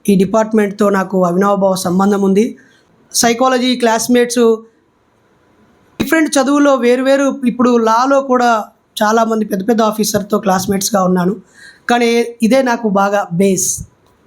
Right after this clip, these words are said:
కాబట్టి నా అక్షరాల కింద రాసుకునేప్పుడు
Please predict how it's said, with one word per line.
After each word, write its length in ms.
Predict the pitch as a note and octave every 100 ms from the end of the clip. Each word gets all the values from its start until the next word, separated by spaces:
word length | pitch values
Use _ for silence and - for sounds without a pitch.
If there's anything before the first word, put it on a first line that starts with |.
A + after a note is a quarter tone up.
| _ _ _ _ _ _ -
కాబట్టి 260 | A3+ A#3+ A3
నా 120 | A#3
అక్షరాల 460 | A3 G#3+ C4+ C4
కింద 240 | C4 B3+ B3
రాసుకునేప్పుడు 640 | B3+ A#3+ B3 B3 A#3 A3